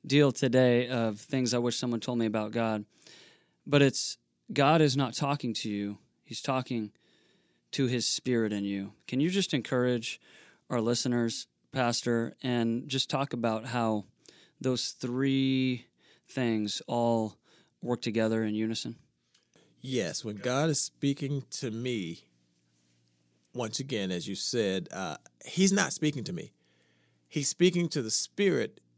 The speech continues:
Speaker 2: that he gave me when I accept Jesus as my Lord, because the Spirit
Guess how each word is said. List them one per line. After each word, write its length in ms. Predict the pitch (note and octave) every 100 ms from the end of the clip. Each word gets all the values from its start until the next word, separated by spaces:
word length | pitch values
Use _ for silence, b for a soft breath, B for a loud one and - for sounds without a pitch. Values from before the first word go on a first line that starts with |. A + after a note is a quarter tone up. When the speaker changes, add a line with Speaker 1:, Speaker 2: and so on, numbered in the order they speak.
| _ -
Speaker 2:
that 100 | B2
he 40 | A#2
gave 360 | C3 C3 C3
me 280 | B2 F#2+ F2
when 160 | G#2+ A2
I 100 | G2+
accept 420 | F#2+ - G#2+ -
Jesus 600 | G#2+ G#2 G2 F#2 F2+ - -
as 280 | G2+ G2 F#2+
my 180 | G#2 G2+
Lord, 420 | A#2+ A#2+ E2 -
because 460 | G2+ - C3+ A#2+ G2
the 140 | A#2
Spirit 680 | - - - G3+ G3 C3+